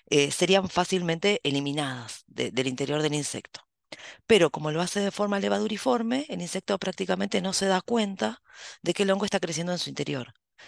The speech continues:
Sin embargo, sí hay cambios en el comportamiento que uno puede apreciar.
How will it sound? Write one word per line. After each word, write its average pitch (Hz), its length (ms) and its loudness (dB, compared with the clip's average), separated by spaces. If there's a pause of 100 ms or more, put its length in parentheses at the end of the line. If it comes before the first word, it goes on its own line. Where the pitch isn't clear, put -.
(100)
Sin 185 200 0
embargo, 208 340 4
sí 208 240 0
hay 196 100 2
cambios 190 400 -4
en 175 100 -6
el 147 100 -8
comportamiento 160 680 -2
que 165 100 -6
uno 151 200 -4
puede 151 240 2
apreciar. 117 560 -6